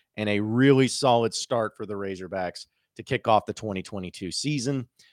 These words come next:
They end up moving into the top twenty after that, and they gotta get ready for a really good South Carolina team next week. But they start off in the best of ways, in the best type of atmosphere you could ever see at Razorback Stadium. They beat Cincinnati forty-nine to twenty,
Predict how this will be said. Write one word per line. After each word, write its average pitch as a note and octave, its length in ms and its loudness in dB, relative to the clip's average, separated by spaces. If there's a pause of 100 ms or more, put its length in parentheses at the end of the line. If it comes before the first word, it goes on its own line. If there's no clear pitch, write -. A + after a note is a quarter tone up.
(120)
They G#2+ 360 0
end A#2+ 180 0
up G#2+ 140 4
moving B2+ 380 0
into A#2+ 200 -6
the G#2 100 -6
top A2+ 280 0
twenty B2+ 320 -4
after A#2 200 -4
that, A#2 120 2
and G#2 80 -6
they F#2+ 80 -2
gotta G#2+ 180 2
get G2+ 140 0
ready A#2 320 4
for A2 160 -6
a F#2+ 40 -6
really A#2 240 -2
good A2 160 -4
South A2+ 260 -2
Carolina G#2+ 380 -2
team G#2+ 280 -10
next G2+ 260 -6
week. A#2+ 260 0 (360)
But G#2+ 160 2
they G2 100 4
start C#3 480 6
off A#2+ 320 4 (160)
in G#2+ 100 -6
the G2+ 100 0
best D3 420 2
of A2+ 100 -8
ways, A2 460 0 (200)
in G2+ 120 -10
the F2+ 80 -4
best C#3 360 2
type C3+ 240 0
of A#2 120 -2
atmosphere A2 480 0
you G2+ 160 -8
could G2 120 -8
ever A#2+ 220 0
see A#2+ 240 -2
at G2+ 80 2
Razorback A2 460 0
Stadium. G2+ 400 0
They F#2+ 100 0
beat B2+ 300 -4
Cincinnati G2+ 680 -4 (380)
forty-nine D#3+ 640 6
to C#3 80 -2
twenty, A#2 520 0